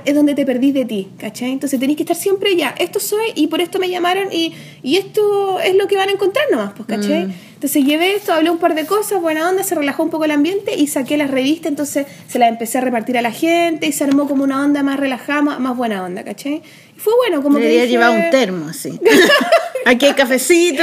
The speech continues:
Speaker 2: chiquillos,
Speaker 1: Aquí hay,
Speaker 2: vengan acá.
Speaker 1: aquí hay galletitas, cabrón, buena onda. No, pero como que en el fondo pensar en eso, como, como
Speaker 2: Mm.
Speaker 1: no compararse y no tratar de ser algo que uno no es, ¿cachai? Sino que simplemente decir,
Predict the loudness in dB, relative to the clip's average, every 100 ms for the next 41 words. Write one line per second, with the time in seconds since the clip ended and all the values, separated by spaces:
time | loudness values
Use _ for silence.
0 | 2 2 4 6 6 6 4 4 2 4
1 | 4 6 4 2 2 2 2 0 2 4
2 | 4 4 4 4 4 2 2 2 2 2
3 | -2 -2 -2 0 0 2 2 2 2 2
4 | 2 2 2 2 2 2 2 0 0 0
5 | 2 2 2 0 0 -2 -2 -2 -2 -4
6 | -14 -10 -4 0 0 0 0 0 2 0
7 | 0 -2 -4 -2 -4 -4 -2 0 0 0
8 | -2 0 0 0 -2 -2 -4 -4 -4 -6
9 | -10 -18 -12 -12 -8 -4 -2 -2 -2 0
10 | 0 2 0 0 -2 -2 0 -2